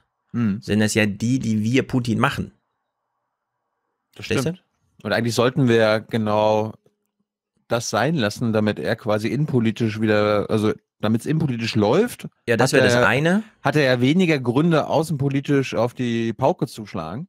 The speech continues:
Speaker 1: um
Speaker 2: Dann,
Speaker 1: quasi von den
Speaker 2: ja.
Speaker 1: innenpolitischen Problemen abzulenken.
Speaker 2: Genau,
Speaker 1: Darum
Speaker 2: wenn
Speaker 1: sollten wir vielleicht auch darauf setzen, dass das innenpolitisch für die Russen,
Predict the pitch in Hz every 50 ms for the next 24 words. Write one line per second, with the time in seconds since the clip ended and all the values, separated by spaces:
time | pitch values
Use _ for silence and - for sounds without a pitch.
0 | _ _ - - _ _ _ _ _ - 123 135 139 135 - 110 120 120 117 117
1 | 113 - 131 123 120 123 127 147 151 165 - - 156 143 131 131 127 127 - 131
2 | 120 117 117 113 - - - - - 143 113 98 92 90 95 - 113 131 180 202
3 | _ _ _ - - - 110 127 113 - 113 113 113 113 113 117 110 143 131 120
4 | 113 - 131 127 120 135 123 117 120 110 117 117 110 135 175 - - - 107 98
5 | 87 - _ _ _ _ _ _ _ _ _ _ - 101 - - 104 95 - 87
6 | 120 123 113 127 120 107 107 - 113 110 - - - 147 139 135 135 120 110 131
7 | 160 160 - - 127 110